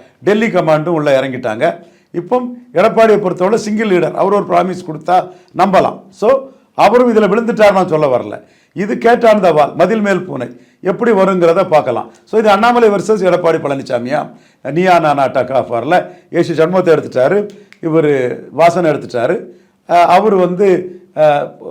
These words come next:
புதிய தமிழன் கிருஷ்ணசாமி எடுத்துட்டாரு, இவங்க ஜான் பாண்டியன் எடுக்காங்க, சரத் போ-, சரத்குமார் எடுக்கிறாங்க. So ஊர் ரெண்டு பட்டா கொண்டாட்டங்கிற கதையா,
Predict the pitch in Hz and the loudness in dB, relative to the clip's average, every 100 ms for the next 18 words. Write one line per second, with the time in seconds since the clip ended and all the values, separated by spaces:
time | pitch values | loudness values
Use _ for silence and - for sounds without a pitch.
0 | - 190 208 175 160 147 - 190 165 156 | -8 -2 0 0 -2 -4 -4 -4 0 0
1 | 143 117 - 120 143 165 - _ 151 160 | -2 -6 -6 -4 -4 -6 -16 _ -6 0
2 | 170 190 175 156 143 131 131 165 160 160 | 2 2 2 -2 -4 -6 -6 -4 0 0
3 | 160 151 143 - _ _ 151 180 180 151 | -2 -6 -10 -12 _ _ -2 -2 0 0
4 | 139 123 120 117 143 - - - - 202 | 0 -2 -4 -4 -2 -4 -6 -14 -2 -2
5 | 185 226 208 202 180 175 190 180 - - | 0 0 0 0 -2 -2 2 2 0 -6
6 | _ 170 175 180 165 151 135 123 151 180 | _ -2 2 2 2 -2 -4 -2 0 2
7 | 190 | 2